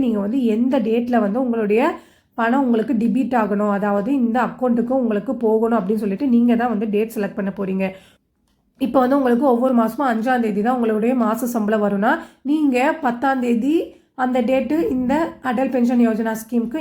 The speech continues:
என்னோட பணம் வந்துட்டு, நீங்க எவ்வளோ பணம் கட்டுறீங்களோ அந்த பணம் வந்துட்டு ஆட்டோமேட்டிக்காக டெபிட் ஆகணும் அப்படின்னு சொல்லிட்டு நீங்க தான் அந்த டேட்டை செலக்ட் பண்ண போறீங்க. So, அந்த ஸ்-, டேட் செலக்ட் பண்ற டேட்ல வந்து உங்களுடைய அக்கௌண்ட்ல கண்டிப்பா பேலன்ஸ் இருக்கணுங்க. நீங்க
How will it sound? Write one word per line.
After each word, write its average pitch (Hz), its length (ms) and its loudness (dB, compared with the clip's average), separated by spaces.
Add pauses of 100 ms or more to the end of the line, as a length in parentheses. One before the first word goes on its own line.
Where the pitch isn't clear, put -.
என்னோட 220 180 -2 (100)
பணம் 226 260 0
வந்துட்டு, 202 280 -2 (400)
நீங்க 277 220 2
எவ்வளோ 269 260 2
பணம் 240 180 0
கட்டுறீங்களோ 240 460 0
அந்த 226 180 0
பணம் 226 180 -2
வந்துட்டு 240 260 0
ஆட்டோமேட்டிக்காக 220 560 -2
டெபிட் 233 320 -2
ஆகணும் 208 260 0
அப்படின்னு 208 240 -2
சொல்லிட்டு 202 320 -4
நீங்க 254 240 0
தான் 247 120 2
அந்த 220 160 0
டேட்டை 214 280 -2
செலக்ட் 208 220 -4
பண்ண 202 180 -2
போறீங்க. 196 260 -2 (440)
So, - 120 -6
அந்த 220 160 0
ஸ்-, 233 260 -2 (100)
டேட் 311 260 2
செலக்ட் 240 280 -2
பண்ற 240 300 0 (100)
டேட்ல 240 400 0
வந்து 196 220 0 (340)
உங்களுடைய 240 380 2
அக்கௌண்ட்ல 240 460 0 (100)
கண்டிப்பா 233 420 -2 (300)
பேலன்ஸ் 233 420 0
இருக்கணுங்க. 208 400 -4 (720)
நீங்க 285 240 4